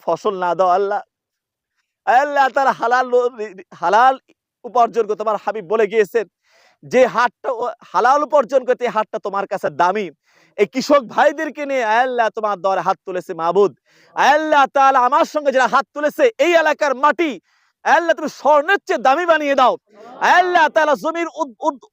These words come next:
উর্বর ক্ষমতা বহুগুণ তুমি বাড়িয়ে দাও। আয় আল্লাহ তাআলা, জমিতে ফস-, ফসল যেন প্রচুর পরিমাণ উৎপাদন হয়। আয় আল্লাহ তাআলা, এই মা-, এই এলাকার মাটিকে সেই তৌফিক তুমি দা-, দান করিয়া দাও।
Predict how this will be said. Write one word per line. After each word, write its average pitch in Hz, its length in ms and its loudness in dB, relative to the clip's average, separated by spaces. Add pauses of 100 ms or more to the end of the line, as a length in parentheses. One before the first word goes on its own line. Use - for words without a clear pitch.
উর্বর 311 460 2
ক্ষমতা 302 360 -4
বহুগুণ 262 420 0
তুমি 285 200 -6
বাড়িয়ে 262 380 2
দাও। 269 220 4 (440)
আয় 220 120 2
আল্লাহ 339 340 2
তাআলা, 294 160 -4
জমিতে 330 320 -2
ফস-, - 440 -6
ফসল 302 340 0
যেন 294 180 2
প্রচুর 370 440 0
পরিমাণ 330 260 -4
উৎপাদন 269 380 0
হয়। 214 240 2 (320)
আয় 202 140 2
আল্লাহ 233 280 2
তাআলা, 220 180 -4
এই 214 220 2
মা-, 185 180 -10
এই 214 120 2
এলাকার 208 320 0
মাটিকে 202 280 -2
সেই 190 160 -2
তৌফিক 185 440 -4
তুমি 208 160 -2
দা-, 180 340 -2
দান 170 320 -2
করিয়া 180 260 2
দাও। 180 180 2